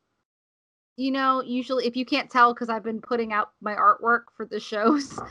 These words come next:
<laughs> I've been doing a lot of people. I did a, one that was a pumpkin this, uh, week because I had a much grander idea that I'll probably do later, but I just didn't think I could conceptually do it in so little time 'cause I had, like,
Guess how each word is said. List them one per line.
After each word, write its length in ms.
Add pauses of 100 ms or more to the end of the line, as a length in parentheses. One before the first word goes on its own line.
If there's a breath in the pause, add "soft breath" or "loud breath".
<laughs> 160
I've 120
been 140
doing 200
a 40
lot 120
of 120
people. 380
I 80
did 160
a, 180 (240)
one 420 (120)
that 140
was 100
a 60
pumpkin 440
this, 280 (500)
uh, 440 (260)
week 320
because 260
I 160
had 140
a 100
much 400 (100)
grander 560
idea 360
that 120
I'll 80
probably 320
do 160
later, 500 (300 soft breath)
but 120
I 60
just 200
didn't 160
think 140
I 100
could 260
conceptually 640
do 220
it 160
in 220
so 200
little 240
time 400
'cause 120
I 80
had, 260
like, 320